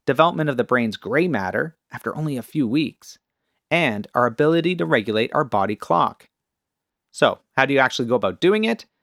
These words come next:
Well, while people sometimes think of medication as some arcane practice best suited to adherents of the Hare Krishna sect, it's actually pretty easy to do, and you don't have to look or act like an aging hippie to benefit from it.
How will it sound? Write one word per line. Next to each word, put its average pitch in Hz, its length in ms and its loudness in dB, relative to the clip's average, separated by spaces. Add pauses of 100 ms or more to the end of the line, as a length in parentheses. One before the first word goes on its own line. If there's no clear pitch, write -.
(480)
Well, 156 180 4
while 147 160 4
people 190 300 -2
sometimes 160 420 -2
think 139 180 -4
of 107 120 -4
medication 127 640 -4
as 107 140 -6
some 107 220 -4 (340)
arcane 135 540 -2
practice - 500 -4
best - 260 -6
suited 139 300 2
to 113 100 -2
adherents 143 460 -4
of 104 80 -10
the 117 60 -10
Hare 156 280 -2
Krishna 135 340 -4
sect, - 360 -4 (360)
it's - 220 -6
actually 254 400 -2
pretty 175 460 -2
easy 135 220 0
to 127 100 0
do, 104 340 -6 (300)
and 123 120 -4
you 139 80 0
don't 139 300 0
have 185 120 -2
to 214 100 0
look 120 300 2
or 147 100 -2
act 151 240 0
like 127 160 0
an 98 80 -6
aging 160 360 -2
hippie 143 280 -2
to 147 80 2
benefit 110 440 -2
from 101 200 -6
it. - 220 -18